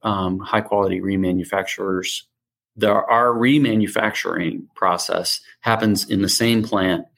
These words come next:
to the same quality standards as our O E M manufacturing process. We are an O E M fuel injection manufacturer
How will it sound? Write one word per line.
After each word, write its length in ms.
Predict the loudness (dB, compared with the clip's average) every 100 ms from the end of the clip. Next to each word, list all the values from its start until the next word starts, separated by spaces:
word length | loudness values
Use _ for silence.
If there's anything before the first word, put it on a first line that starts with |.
| _ _
to 80 | -4
the 80 | -2
same 300 | 0 0 0
quality 400 | 0 0 2 0
standards 460 | -2 0 0 0
as 200 | -2 -2
our 260 | 0 -2 0
O 220 | 2 2
E 220 | 2 0
M 260 | 0 0 2
manufacturing 720 | 2 0 0 -4 -6 -8 -10
process. 540 | -6 -6 -6 -10 -10 -8 -2
We 160 | 2
are 160 | 4 4
an 120 | 2
O 140 | 2
E 80 | 2
M 160 | 0 -2
fuel 200 | -2 0
injection 400 | 0 -2 -6 -14 -6
manufacturer 880 | -2 -2 -2 -4 -4 -4 -2 -4